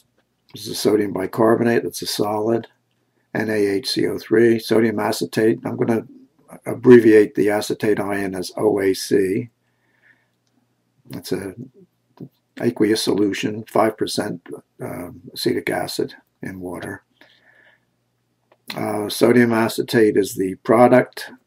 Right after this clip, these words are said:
and the other product is carbonic acid, which decomposes into carbon dioxide, which is the gas that fills up the, uh, nipple of the bottle and the water. So that's, uh, the essence of the.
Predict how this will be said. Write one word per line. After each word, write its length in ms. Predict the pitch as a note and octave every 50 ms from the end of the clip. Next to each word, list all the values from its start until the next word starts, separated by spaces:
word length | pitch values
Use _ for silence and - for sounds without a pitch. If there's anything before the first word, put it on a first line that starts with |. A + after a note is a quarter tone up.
| _ - -
and 300 | - G#2 G#2 G#2 G#2+ G#2+
the 100 | G2 G2+
other 160 | G2+ G#2 G2+
product 480 | - - G2+ G2 F#2 F#2 F2 - -
is 220 | - - - - - - - _ _ _ _ - - _ _ _ - -
carbonic 520 | - G2+ F2 G#2+ G#2+ A2 A2 G#2+ - -
acid, 540 | F2 G2 G2+ G#2+ - - A2 A#2 - - - _ - - - - _ _ _ _
which 400 | - - - - - - - -
decomposes 840 | - A#2+ A#2+ - C#3 - - A#2 G2+ G2+ G2+ F#2+ - G#2+ G2+ F#2
into 460 | G2+ F2+ F2 - - B2+ F#2+ F#2 F2+ - - _ _ _ _ _ _ _ _ _ _ _ _ -
carbon 320 | - - A2 A2 A2+ G#2
dioxide, 680 | G#2 G#2 G2 G2 F#2+ F2+ - - - G2 G2 F#2 F#2 G#2+
which 180 | - - -
is 120 | F#2 F2+ -
the 80 | G#2
gas 400 | - - G2+ G2 F#2+ F#2+ - -
that 160 | - - -
fills 240 | - G#2+ G2 F#2+ G2
up 200 | G#2 G2+ - -
the, 320 | - F2+ F#2 F2+ F2 F#2+ A2
uh, 340 | - - F2 F2+ F#2 F2+ F2
nipple 440 | F2 - G#2 G#2+ - - F2+ D#2+ F2+
of 100 | F#2+ -
the 60 | -
bottle 500 | - F#2+ F#2+ F#2 F2+ - - F#2 F2+ - - - _ _ _ -
and 220 | G#2 G#2+ G#2 F#2+
the 60 | F#2+
water. 420 | F2+ F2+ - - - - - - - - _ _ _ _ _ _ _ _ _ _ _ _ _ _ _ _ _ _ _
So 160 | - - G#2+
that's, 340 | A2 B2 A#2+ A2 - - -
uh, 300 | - F#2+ G2 - F#2+ G#2 - _ _ _ _ _ _ _ _ _ -
the 220 | - - A#2 B2
essence 440 | - - C#3 - - - - - -
of 140 | - - -
the. 60 | -